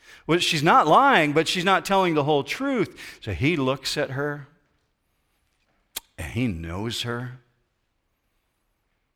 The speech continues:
and her most intimate secrets are out on the table. That's why we can say confidently, "Jesus is the one who knows the worst about you,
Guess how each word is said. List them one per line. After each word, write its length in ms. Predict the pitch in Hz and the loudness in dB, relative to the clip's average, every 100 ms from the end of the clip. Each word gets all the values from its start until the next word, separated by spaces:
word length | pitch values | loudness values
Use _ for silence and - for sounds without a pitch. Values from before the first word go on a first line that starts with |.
| _ _ - | _ _ -14
and 80 | 90 | -8
her 160 | 90 92 | -6 -4
most 400 | 104 98 - - 117 | -4 -4 -6 -8 -8
intimate 480 | 131 - 139 135 | -8 -6 -6 -6
secrets 680 | - - 123 - 87 82 - - - | -6 -4 -4 -6 -10 -8 -8 -10 -12
are 140 | 92 98 | -12 -10
out 180 | 90 | -8
on 100 | 90 | -8
the 60 | 90 | -10
table. 460 | - 107 98 101 101 _ _ _ _ _ _ _ _ _ _ _ _ _ _ _ _ _ _ _ - - | -8 -8 -8 -12 -18 _ _ _ _ _ _ _ _ _ _ _ _ _ _ _ _ _ _ _ -8 0
That's 180 | 151 | 0
why 140 | 202 190 | 2 2
we 140 | 170 | 2
can 160 | - 123 | -2 -2
say 220 | 170 143 | 0 0
confidently, 680 | - 165 160 143 110 107 107 | 0 -4 -2 -2 -4 -2 -4
"Jesus 600 | 95 123 160 156 170 - | -4 -4 -4 -4 -6 -6
is 260 | 127 120 101 | -6 -6 -6
the 80 | |
one 400 | 110 107 107 104 - - | -4 -2 -2 -6 -10 -12
who 140 | - 123 | -4 -2
knows 380 | 120 120 110 95 | -2 -4 -6 -8
the 140 | 98 | -8
worst 680 | 92 113 160 180 - - - | -6 -2 0 0 -2 -4 -4
about 680 | 139 117 123 120 131 - - | -6 -2 -2 0 -2 -6 -10
you, 200 | 87 | -10